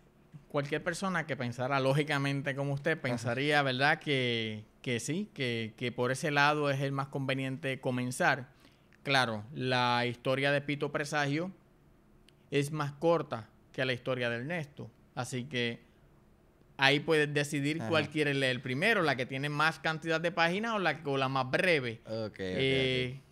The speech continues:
Speaker 1: pero cualquiera de las dos formas son dos historias totalmente diferentes que en un momento van a chocar y les va a encantar las dos.
Speaker 2: Qué brutal.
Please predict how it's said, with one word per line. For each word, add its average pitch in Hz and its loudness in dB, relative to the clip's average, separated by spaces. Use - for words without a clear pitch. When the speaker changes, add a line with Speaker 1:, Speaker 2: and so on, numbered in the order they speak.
Speaker 1:
pero 208 2
cualquiera 170 2
de 185 2
las 180 0
dos 180 -2
formas 190 0
son 147 -2
dos 156 4
historias 160 -2
totalmente 160 0
diferentes 156 -2
que 147 -2
en 131 0
un 139 -2
momento 143 0
van 143 2
a 139 0
chocar 143 0
y 120 -4
les 117 -4
va 117 -2
a - 2
encantar 117 -4
las 110 -6
dos. - -16
Speaker 2:
Qué 120 0
brutal. 104 2